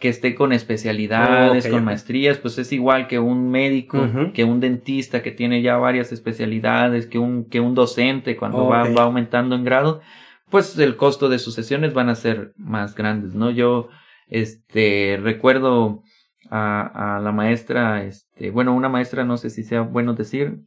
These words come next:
Speaker 1: el nombre, no, lo voy a omitir por, para no cagarla.
Speaker 2: Ujú.
Speaker 1: Yo trabajaba con una maestra y esta maestra daba consulta también,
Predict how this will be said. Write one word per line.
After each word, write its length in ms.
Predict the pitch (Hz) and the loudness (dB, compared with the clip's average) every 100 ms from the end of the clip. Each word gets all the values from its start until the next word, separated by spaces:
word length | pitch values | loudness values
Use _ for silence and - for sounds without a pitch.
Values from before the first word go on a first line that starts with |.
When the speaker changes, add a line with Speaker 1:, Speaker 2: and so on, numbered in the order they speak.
| - | -8
Speaker 1:
el 180 | 107 | -2
nombre, 300 | 117 143 156 | 0 2 0
no, 240 | 139 127 120 | 0 -2 0
lo 120 | 123 | 2
voy 140 | 135 190 | 4 4
a 20 | |
omitir 420 | 151 113 139 131 | 2 0 0 0
por, 160 | 110 104 | -2 0
para 140 | 120 | 0
no 100 | 113 | 0
cagarla. 380 | 117 107 95 90 139 | -2 -4 -4 -6 -4
Speaker 2:
Ujú. 320 | 135 131 214 - - | -4 -2 -4 -6 -2
Speaker 1:
Yo 120 | 156 | 2
trabajaba 360 | 180 156 160 | 4 6 4
con 160 | 160 156 | 2 2
una 120 | 156 | 2
maestra 300 | 151 147 147 | 4 2 2
y 60 | 139 | 0
esta 160 | 139 147 | 2 0
maestra 300 | 135 135 135 | -2 2 4
daba 180 | 131 131 | 4 2
consulta 440 | 113 135 131 123 | -2 -2 -4 -2
también, 460 | 120 123 131 131 | -2 0 -2 -4